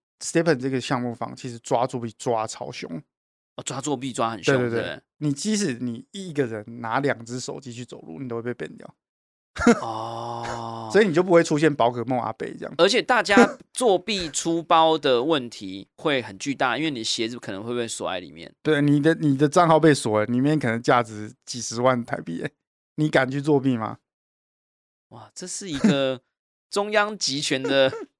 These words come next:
Speaker 2: 跑步帝国耶。
Speaker 1: 然后他们项目方是直接就呛民说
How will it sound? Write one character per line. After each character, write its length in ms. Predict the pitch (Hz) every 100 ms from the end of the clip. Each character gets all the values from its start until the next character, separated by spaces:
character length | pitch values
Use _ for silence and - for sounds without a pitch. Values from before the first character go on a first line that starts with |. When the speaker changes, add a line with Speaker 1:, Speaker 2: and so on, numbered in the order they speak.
| -
Speaker 2:
跑 180 | 233 131
步 180 | 214
帝 220 | 175 208 147
国 360 | 143 123 123
耶。 120 | 123
Speaker 1:
然 100 | 117
后 80 | 160
他 160 | 185 180
们 160 | 175
项 140 | 165 160
目 120 | 151
方 220 | 143 135
是 320 | 139 131 123 - _ _
直 140 | 127
接 160 | 127 139
就 120 | 139
呛 220 | 135 139
民 160 | 120 131
说 180 | 135